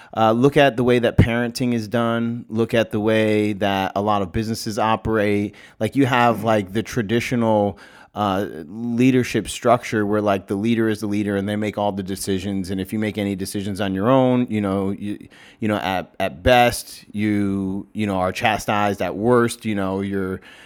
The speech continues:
w-, whatever, you're in trouble, uh, for making it, you know, taking initiative and making a decision on your own. And, um, and then even with parenting, like, we have more, like, helicopter parents now than ever. Like, when we were kids, our, our, our, our mom and dad would just tell us to go outside and go play and,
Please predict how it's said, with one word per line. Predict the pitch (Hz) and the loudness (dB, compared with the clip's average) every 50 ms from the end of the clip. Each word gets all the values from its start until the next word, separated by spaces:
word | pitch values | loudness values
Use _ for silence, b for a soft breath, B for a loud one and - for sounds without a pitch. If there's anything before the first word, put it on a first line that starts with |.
| B B B | B B B
w-, | - 98 107 - | -6 -4 -4 -2
whatever, | - 117 117 117 120 123 113 98 98 101 107 | -2 -2 2 6 6 6 6 6 4 2 0
you're | 107 104 104 98 | 0 2 0 0
in | 92 87 | -2 -4
trouble, | - - 120 113 107 101 110 117 117 110 - - - | -2 2 2 2 2 2 0 -2 -2 -4 -10 -6 -2
uh, | 104 101 98 | 0 2 2
for | 98 - 107 | 0 -2 -2
making | 101 107 107 107 101 113 107 107 | -2 -2 -2 -2 -4 -4 -4 -4
it, | 101 - | -4 -4
you | 110 110 | -4 -4
know, | 95 | -4
taking | 92 - 127 117 98 110 107 | -4 -2 -4 -2 -2 -2 -4
initiative | 104 101 104 104 - 117 107 101 | -2 -2 -2 -2 -2 -2 -2 -2
and | 101 101 | -2 -2
making | 107 107 101 110 104 | -2 -2 -2 -4 -4
a | 95 | -4
decision | 92 92 - 113 101 101 | -6 -6 -6 -6 -4 -4
on | 107 101 98 | -4 -4 -2
your | 98 101 107 | -2 0 2
own. | 123 127 123 120 120 117 | 2 2 2 2 0 -2
And, | 107 95 92 92 B B B B B B B - | -2 -4 -6 -8 B B B B B B B -4
um, | 107 107 104 104 98 101 104 104 | -2 0 2 2 2 0 0 0
and | 113 120 | 0 0
then | 113 107 107 107 110 - | 0 0 -2 -4 -2 -2
even | 135 127 123 120 | 0 0 2 0
with | 113 104 95 - | 0 0 2 2
parenting, | - - 113 117 120 117 117 - 120 117 117 | 2 2 0 -2 -4 -4 -4 -4 -2 -2 -2
like, | 117 110 98 - | -2 -2 -2 -2
we | 113 | -2
have | 110 107 95 | -2 -2 -2
more, | 107 110 117 120 120 120 | -2 0 0 2 2 2
like, | 110 101 98 - | 0 0 -2 -4
helicopter | - - 117 113 113 107 - 117 110 101 107 104 98 | -4 -2 -2 -2 -2 -2 -2 -4 -4 -2 -4 -6 -6
parents | - 110 110 107 107 110 107 - | -6 -6 -6 -6 -6 -6 -8 -6
now | 107 101 107 107 104 107 | -6 -4 -4 -2 -2 -2
than | 101 98 90 | -4 -4 -2
ever. | 101 113 113 113 113 | -2 -2 -2 -2 -2
Like, | 107 98 92 - | -2 -2 -4 -4
when | 107 104 | -4 -2
we | 117 127 | 0 0
were | 131 123 110 | -2 -2 -4
kids, | - - 117 113 110 101 110 | -6 -4 -4 -4 -4 -2 -2
our, | 101 98 104 101 B B B B B B B | -2 -2 -2 -4 B B B B B B B
our, | - 110 117 117 - | -2 0 0 0 0
our, | - 101 107 104 - - | 0 0 0 0 -4 -4
our | - 101 110 | -2 -2 -2
mom | 110 110 110 110 110 110 110 | 0 0 0 0 0 -2 -2
and | 101 | -2
dad | 92 101 107 113 113 | 0 0 2 2 2
would | 104 101 92 | 0 -2 -6
just | 104 98 - | -6 -10 -8
tell | - - 120 110 | -4 -2 -2 -2
us | 104 | -2
to | 101 | -4
go | 95 101 113 | -2 0 2
outside | 107 104 101 - 113 107 107 110 110 | 2 2 0 0 0 0 0 0 0
and | 107 98 | -2 -2
go | 107 104 | -4 -4
play | - - 110 104 107 110 113 110 | -4 -2 -2 0 0 0 0 0
and, | 104 95 92 90 | -2 -4 -6 -8